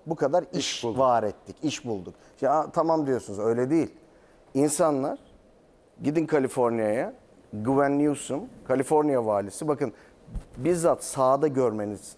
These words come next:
Speaker 1: lazım. Görünce, kendim için konuşuyorum. Yani bu işle uğraşan bir bilim insanı için. E, ben size bir şey söyleyeyim mi? Kaliforniya'ya, Amerika'nın en zengin yeri, bu dünyanın birçok ülkesinden daha büyük bir ülke.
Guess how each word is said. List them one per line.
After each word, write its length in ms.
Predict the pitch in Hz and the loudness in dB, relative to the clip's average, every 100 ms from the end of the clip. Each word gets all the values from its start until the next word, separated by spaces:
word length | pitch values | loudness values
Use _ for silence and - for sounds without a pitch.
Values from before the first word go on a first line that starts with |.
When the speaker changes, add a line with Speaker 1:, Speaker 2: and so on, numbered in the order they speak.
| - | -2
Speaker 1:
lazım. 440 | 107 101 113 160 117 | 0 2 -2 -6 -2
Görünce, 520 | 117 175 147 117 - - _ - | 0 0 0 -2 -4 -14 _ -2
kendim 260 | 120 123 | 0 0
için 160 | 107 90 | -2 -6
konuşuyorum. 520 | 95 90 - 92 95 | -8 -8 -8 -8 -4
Yani 160 | 95 101 | -4 -4
bu 80 | |
işle 160 | 113 110 | -4 -2
uğraşan 400 | 110 107 110 110 | -2 -2 -2 -2
bir 100 | 101 | -4
bilim 240 | 107 110 | -4 -4
insanı 380 | 107 - 92 95 | -4 -6 -10 -12
için. 280 | 92 135 208 - - - - - | -14 -12 -12 -16 -20 -20 -20 -4
E, 140 | 104 98 - - | -2 -2 -6 0
ben 120 | 117 | 0
size 140 | 120 135 | 2 -2
bir 60 | |
şey 160 | - 143 | -2 -2
söyleyeyim 360 | - 175 277 220 | 0 0 0 -2
mi? 80 | |
Kaliforniya'ya, 800 | - 131 135 165 170 151 117 151 | -2 -2 0 2 2 2 0 -2
Amerika'nın 440 | - 123 131 143 143 | -2 -2 0 0 0
en 80 | 143 | 2
zengin 340 | 143 143 139 | 0 0 2
yeri, 240 | 147 143 | 2 2
bu 100 | 120 | 0
dünyanın 340 | 120 143 147 147 | -2 0 0 0
birçok 200 | 156 143 | -2 -2
ülkesinden 640 | 135 151 135 156 180 156 | -2 -2 -2 0 0 2
daha 220 | 147 147 | 2 2
büyük 220 | 127 - | -2 -8
bir 80 | 120 | -6
ülke. 360 | 123 113 113 | -6 -4 -6